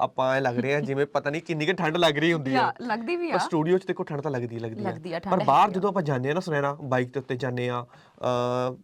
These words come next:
Speaker 1: ਜਾਂ ਫਿਰ ਏਦਾਂ ਹੀ ਕਈ ਵਾਰ ਆਪਾਂ ਪੈਦਲ ਜਾਂਦੇ ਹਾਂ, ਤਾਂ ਸਵੇਰੇ ਸਵੇਰੇ ਤੇ ਸ਼ਾਮ ਨਾਲ ਇੰਨੀ ਜ਼ਿਆਦਾ ਠੰਡ ਲੱਗਦੀ ਆ ਕਿ ਜਿਹੜੇ ਸਾਡੇ ਹੱਥ ਨੇ ਨਾ, ਉਹ ਨਾ, ਮਤਲਬ ਕਿ
Speaker 2: ਠਰ
Speaker 1: ਠਰ
Speaker 2: ਜਾਂਦੇ
Speaker 1: ਜਾਂਦੇ ਆ।
Speaker 2: ਇੱਕ ਚੀਜ਼ ਹੋਰ, ਠੰਡ ਦੇ ਨਾਲ ਨਾਲ ਸੀਤ ਲਹਿ-, ਲਹਿਰ ਵੀ ਚੱਲ ਰਹੀ ਆ ਨਾ। ਹਵਾ ਦੇਖੋ ਕਿੰਨੀ ਜ਼ਿਆਦਾ ਚੱਲਦੀ ਆ ਬਾਹਰ,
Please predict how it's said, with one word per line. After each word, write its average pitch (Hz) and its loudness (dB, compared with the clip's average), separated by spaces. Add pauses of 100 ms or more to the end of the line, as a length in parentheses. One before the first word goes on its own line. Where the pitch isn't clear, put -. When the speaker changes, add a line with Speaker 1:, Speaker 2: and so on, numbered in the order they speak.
Speaker 1:
ਜਾਂ 165 2
ਫਿਰ 180 -2
ਏਦਾਂ 165 0
ਹੀ 165 -2
ਕਈ 190 -4
ਵਾਰ 196 0
ਆਪਾਂ 185 -6
ਪੈਦਲ 165 4
ਜਾਂਦੇ 165 -4
ਹਾਂ, 185 -8
ਤਾਂ - -4
ਸਵੇਰੇ 175 2
ਸਵੇਰੇ 196 2
ਤੇ 196 0
ਸ਼ਾਮ 139 0
ਨਾਲ 165 -2
ਇੰਨੀ 160 -2
ਜ਼ਿਆਦਾ 123 0
ਠੰਡ 139 -6
ਲੱਗਦੀ 139 0
ਆ 147 0
ਕਿ 160 -4
ਜਿਹੜੇ 147 -2
ਸਾਡੇ 165 0
ਹੱਥ 143 -2
ਨੇ 170 -2
ਨਾ, 202 -2 (480)
ਉਹ 247 2
ਨਾ, 302 2
ਮਤਲਬ 247 0
ਕਿ 254 2
Speaker 2:
ਠਰ 254 2
Speaker 1:
ਠਰ 202 4
Speaker 2:
ਜਾਂਦੇ 190 4
Speaker 1:
ਜਾਂਦੇ 123 -2
ਆ। 113 -10 (240)
Speaker 2:
ਇੱਕ - -8
ਚੀਜ਼ 339 0
ਹੋਰ, 240 2
ਠੰਡ 254 -2
ਦੇ 294 -4
ਨਾਲ 277 0
ਨਾਲ 311 -4
ਸੀਤ 269 0
ਲਹਿ-, 202 -4
ਲਹਿਰ 208 0
ਵੀ 269 0
ਚੱਲ 170 -6
ਰਹੀ 190 -4
ਆ 160 -2
ਨਾ। 185 -2 (160)
ਹਵਾ 185 4
ਦੇਖੋ 196 -2
ਕਿੰਨੀ 196 0
ਜ਼ਿਆਦਾ 160 2
ਚੱਲਦੀ 156 -4
ਆ 170 -2
ਬਾਹਰ, 170 0